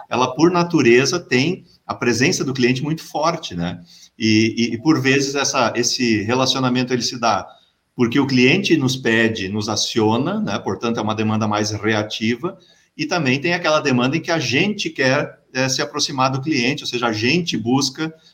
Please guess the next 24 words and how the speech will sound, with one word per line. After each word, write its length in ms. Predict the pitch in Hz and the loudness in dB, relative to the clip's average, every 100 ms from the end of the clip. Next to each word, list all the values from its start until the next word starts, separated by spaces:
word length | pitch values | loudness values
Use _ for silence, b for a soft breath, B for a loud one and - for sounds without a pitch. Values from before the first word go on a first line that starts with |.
| _ | _
eh, 60 | |
proativamente 1040 | 107 139 151 156 156 131 139 127 127 131 - | -6 2 4 4 2 2 4 6 4 2 -4
fazer 400 | 151 127 107 117 | -2 -2 0 0
alguma 380 | 127 101 113 123 | 0 -2 -2 -2
aproximação 600 | 117 113 120 107 113 107 | -2 -4 -2 -2 -2 -4
com 160 | 127 | -2
ele 340 | 113 113 123 127 b b _ | 0 2 0 -6 b b _
pra 140 | 120 | 0
trabalhar 400 | 127 123 110 131 | 2 4 4 4
o 40 | |
relacionamento. 760 | 131 117 113 120 117 101 90 - | 4 2 2 0 -2 -2 -4 -8
Então, 100 | 160 | -8
eu 60 | |
queria 280 | 170 175 190 - _ - | 0 0 0 -4 _ -10
que 80 | |
vocês 220 | 151 156 170 | -8 -6 0
falassem 280 | 170 175 | 2 2
um 20 | 170 | 0
pouquinho 180 | 170 | -2
como 120 | 175 190 | 0 -2
é 60 | |
que 80 | - | 0
vocês 260 | 220 208 190 | -2 -2 -2
têm 300 | 190 190 | -2 -4